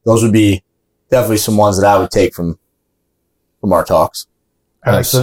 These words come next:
Speaker 2: the concept of health, mental health, being a part of health.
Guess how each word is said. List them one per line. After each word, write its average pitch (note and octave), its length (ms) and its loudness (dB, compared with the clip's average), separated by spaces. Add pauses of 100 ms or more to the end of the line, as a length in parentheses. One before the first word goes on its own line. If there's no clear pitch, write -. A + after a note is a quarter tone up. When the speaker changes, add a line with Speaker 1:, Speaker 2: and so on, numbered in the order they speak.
Speaker 2:
the B2 160 -2
concept B2 440 -2
of G#2 120 -8
health, - 560 -2 (160)
mental C3 400 2
health, B2+ 480 2 (160)
being B2 240 0
a A2 80 0
part B2 340 2
of A#2+ 80 -4
health. A2+ 480 0